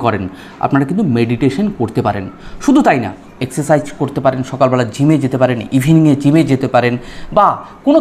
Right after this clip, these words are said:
খেলার সাথে কিন্তু যুক্ত থাকতে পারেন। সব সময় যে ট্রেডিং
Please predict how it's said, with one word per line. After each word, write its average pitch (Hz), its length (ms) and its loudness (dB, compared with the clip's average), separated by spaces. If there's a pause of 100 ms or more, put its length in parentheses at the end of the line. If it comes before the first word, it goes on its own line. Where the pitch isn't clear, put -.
(120)
খেলার 240 460 2
সাথে 226 240 0
কিন্তু 220 240 -2
যুক্ত 151 160 0 (120)
থাকতে 113 220 -4
পারেন। 95 180 -4 (540)
সব 226 140 2 (100)
সময় 262 260 4
যে 262 60 0 (120)
ট্রেডিং 160 240 4